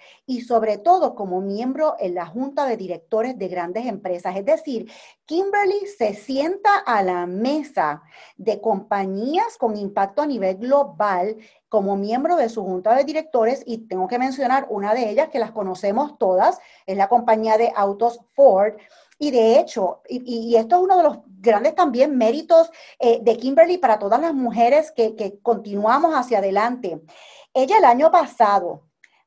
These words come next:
fue la que engalanó la portada de la revista Hispanic Executive. ¿Y ustedes saben por qué? Porque Kimberly Casiano fue la mi-, primera mujer hispana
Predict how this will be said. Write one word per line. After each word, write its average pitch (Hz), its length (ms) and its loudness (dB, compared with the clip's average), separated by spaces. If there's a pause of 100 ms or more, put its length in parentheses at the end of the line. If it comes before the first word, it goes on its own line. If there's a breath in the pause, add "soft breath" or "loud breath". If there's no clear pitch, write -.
(180)
fue 262 380 6
la 320 160 2
que 269 80 -4
engalanó 208 640 2
la 311 220 4
portada 196 880 0
de 190 160 -2
la 190 100 -2
revista 226 580 -4
Hispanic 214 840 -6
Executive. 170 960 -10 (480)
¿Y 196 60 -10
ustedes 175 340 -8
saben 247 340 -6
por 247 280 -12
qué? 160 300 -18 (840)
Porque 175 360 -10
Kimberly 254 600 -8
Casiano 165 640 -14 (340 soft breath)
fue 180 360 -4
la 196 160 -4
mi-, 185 180 -10
primera 185 480 -8
mujer 196 640 -6
hispana 170 840 -12